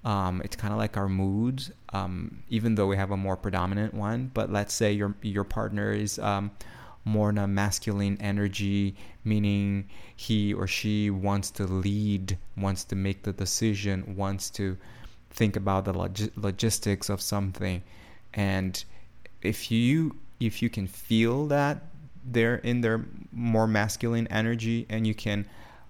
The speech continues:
allow them to be in that energy, and, and so you tune in into your feminine energy. Ideally, obviously, you would be in a relationship where both parts are aware,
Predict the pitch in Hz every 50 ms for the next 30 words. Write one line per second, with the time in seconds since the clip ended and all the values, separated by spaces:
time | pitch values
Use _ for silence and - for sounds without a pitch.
0 | - - - 101 101 98 98 113 120 127 135 120 117 107 104 104 - - 95 -
1 | 104 101 98 98 95 92 - - 101 98 95 95 95 92 98 92 92 92 92 90
2 | - - - 101 95 - - - 98 95 98 98 98 - - 123 123 120 117 107
3 | 104 101 98 95 92 92 - 98 95 95 92 - - - 76 80 82 82 78 73
4 | - - - - - - - - - 73 - - - - - - - - - -
5 | - - - - - - - - - - - 107 107 101 107 110 110 113 110 110
6 | 117 120 110 90 98 95 95 95 98 104 98 95 92 95 92 90 87 85 90 80
7 | 80 - - - - - - - - - 101 101 101 95 92 92 101 101 98 101
8 | 101 101 95 92 90 90 98 98 101 95 - 110 104 87 - 101 95 101 98 95
9 | 90 98 98 95 92 92 - - - - - - - - - - - 107 98 95
10 | 98 95 - - 107 101 92 92 92 95 - - - - - - - 101 90 87
11 | 92 82 87 95 107 123 139 -